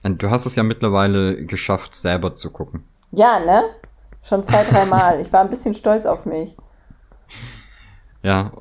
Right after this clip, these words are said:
Speaker 1: es entlastet mich sehr, dass du mich nicht mehr, äh, alle zwei Tage fragst,
Speaker 2: Hey.
Speaker 1: wo grad der Bitcoin-Kurs ist.
Speaker 2: Ich
Speaker 1: Ja,
Speaker 2: frag fast
Speaker 1: Entschuldigung.
Speaker 2: gar nicht mehr. Ich guck ja auch selbst schon gar nicht mehr.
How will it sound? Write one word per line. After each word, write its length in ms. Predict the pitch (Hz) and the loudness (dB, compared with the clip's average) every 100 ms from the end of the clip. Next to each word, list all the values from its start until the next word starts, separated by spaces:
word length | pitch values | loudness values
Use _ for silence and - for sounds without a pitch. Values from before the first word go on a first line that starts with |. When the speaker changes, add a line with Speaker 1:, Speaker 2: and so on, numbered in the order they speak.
| 71 - | -18 -8
Speaker 1:
es 180 | 101 - | -6 -4
entlastet 640 | 104 95 101 101 - 104 | -2 0 0 0 -4 -4
mich 200 | 95 90 | -4 -6
sehr, 280 | - 95 95 | -4 0 0
dass 280 | 92 90 - | -2 -6 -8
du 100 | 92 | -6
mich 460 | 92 90 82 92 - | -4 -4 -4 -6 -4
nicht 220 | 92 98 | -6 -4
mehr, 920 | 92 90 90 87 - 85 85 85 87 | -4 -2 -2 -2 -4 -4 -4 -2 -4
äh, 40 | 90 - | -8 -6
alle 240 | 92 92 | -4 -4
zwei 260 | - 92 90 | -4 -4 -4
Tage 380 | 95 85 87 87 | -4 -4 -4 -8
fragst, 480 | - 87 87 87 | -8 -4 -4 0
Speaker 2:
Hey. 340 | 202 226 220 214 | 2 4 4 4
Speaker 1:
wo 40 | |
grad 200 | 202 196 | 4 2
der 60 | 196 | 0
Bitcoin-Kurs 880 | 202 170 156 87 82 - 85 - - | -2 -4 -4 -6 -6 -8 -10 -10 -16
ist. 240 | - - - - - | -16 -16 -20 -20 -14
Speaker 2:
Ich 160 | 175 | -10
Speaker 1:
Ja, 100 | 107 | -2
Speaker 2:
frag 80 | 165 | 0
fast 140 | 196 - | 0 -2
Speaker 1:
Entschuldigung. 260 | - 92 | -2 -2
Speaker 2:
gar 120 | 180 | -2
nicht 120 | 185 170 | -2 -4
mehr. 100 | 180 | -6
Ich 80 | |
guck 200 | - 208 | -8 -4
ja 100 | 202 | 0
auch 80 | 175 | 0
selbst 320 | - 170 170 - | 0 -2 -2 -12
schon 160 | 156 | -10
gar 160 | 165 185 | -10 -10
nicht 180 | 190 175 | -12 -12
mehr. 220 | 170 | -12